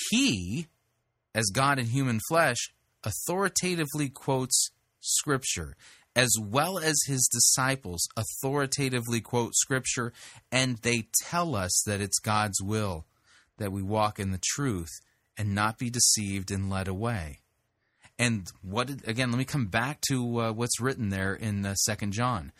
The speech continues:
Second John, again, chap-, uh, th-, there's, there's only one chapter. Second John, let me read again from verse seven. "For many deceivers have gone out into the world, those who do not confess the coming of Jesus Christ in the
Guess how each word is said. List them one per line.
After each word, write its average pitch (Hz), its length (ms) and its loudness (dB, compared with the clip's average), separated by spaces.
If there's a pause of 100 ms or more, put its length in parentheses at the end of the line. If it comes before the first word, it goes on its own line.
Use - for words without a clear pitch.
(400)
Second 151 420 2
John, 127 460 0
again, 104 420 -2
chap-, 131 480 -2
uh, 107 140 0
th-, 95 180 -4
there's, 101 220 -2 (120)
there's 104 220 -4
only 107 160 -2
one 95 180 -4
chapter. 95 460 -4
Second 139 380 0
John, 107 420 0 (560)
let 113 100 -2
me 143 100 2
read 139 260 0
again 104 480 0 (460)
from 110 140 0
verse 104 280 -2
seven. 90 360 0 (440)
"For 117 100 -2
many 160 240 0
deceivers 151 600 4
have 107 180 -2
gone 120 280 2
out 131 220 2
into 104 180 -2
the 95 80 -4
world, 101 320 -4
those 127 320 4
who 131 80 0
do 123 160 0
not 127 220 0
confess 127 400 0
the 113 100 -6
coming 120 340 0
of 98 160 -2
Jesus 110 400 2
Christ 117 380 2
in 107 60 0
the 98 80 -4